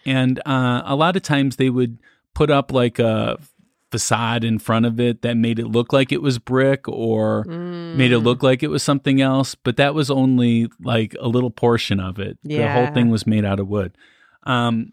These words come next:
Speaker 1: but we mentioned the theater fires in our Iroquois episode.
Speaker 2: Yes.
Speaker 1: Um, so it's very, very common. Although I did not find deaths associated with it. So I'm thinking it happened during off hours.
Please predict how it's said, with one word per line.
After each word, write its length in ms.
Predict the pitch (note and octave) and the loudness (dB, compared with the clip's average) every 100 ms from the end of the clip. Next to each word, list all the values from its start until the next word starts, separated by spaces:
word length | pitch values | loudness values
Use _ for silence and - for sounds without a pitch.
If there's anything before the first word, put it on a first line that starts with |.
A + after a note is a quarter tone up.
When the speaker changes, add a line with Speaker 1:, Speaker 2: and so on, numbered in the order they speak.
| - | -10
Speaker 1:
but 180 | C3 C#3+ | 0 0
we 220 | C#3 F#3 | 2 2
mentioned 500 | F#3+ E3 - D#3+ D3+ | 4 4 2 2 2
the 60 | B2+ | 2
theater 280 | C#3+ C#3 C#3 | 2 2 2
fires 460 | C3+ A#2 A2+ A2 - | 2 2 2 0 -2
in 220 | A#2+ A2+ | 0 2
our 200 | G#2+ G#2+ | 2 0
Iroquois 800 | C3 D#3 E3 - G#2+ G2 G2 G#2 - | 0 0 0 -4 -6 -4 -6 -8 -12
episode. 640 | A2+ - G#2+ - G2+ A2 | -14 -12 -12 -8 -8 -6
Speaker 2:
Yes. 380 | E3+ B2 - - - _ _ - | -6 -6 -10 -18 -20 _ _ -8
Speaker 1:
Um, 640 | A#2 A#2 A2+ A2 A#2 - - | 0 2 4 2 0 -4 -4
so 220 | D#3 D3+ | -2 0
it's 260 | E3+ C#3+ | 0 -2
very, 300 | A#2+ D3 D#3 | -2 0 0
very 240 | C3 B2+ A2 | 2 0 -2
common. 440 | B2+ A#2+ A2 G2+ - _ _ - | -2 0 0 -2 -8 _ _ -4
Although 360 | C#3+ C#3+ E3+ - | -2 0 0 0
I 200 | D3 F3 | 0 0
did 220 | G3+ E3 | 0 0
not 280 | D#3+ F#3 - | 0 0 -4
find 540 | - D#3 D#3+ D3 A2 | -2 0 2 0 0
deaths 440 | A#2 A#2+ - - | 0 0 -4 -10
associated 760 | - A#2 - G#2+ G#2 G#2 G2 G2 | -8 -6 0 0 0 -2 -2 -4
with 260 | F#2+ - | -6 -6
it. 220 | G2 G2 - | -8 -10 -6
So 180 | A2 | -4
I'm 160 | G2+ G#2 | -2 0
thinking 380 | C3 C#3 E3 D3 | 2 0 2 0
it 100 | A#2 | 0
happened 380 | A#2+ B2 A2+ A2 | -2 -2 -2 0
during 200 | G#2+ - | -2 -4
off 300 | A2 G#2 - | -8 -6 -6
hours. 640 | G#2+ G#2 G2 D2 - | -6 -10 -12 -18 -20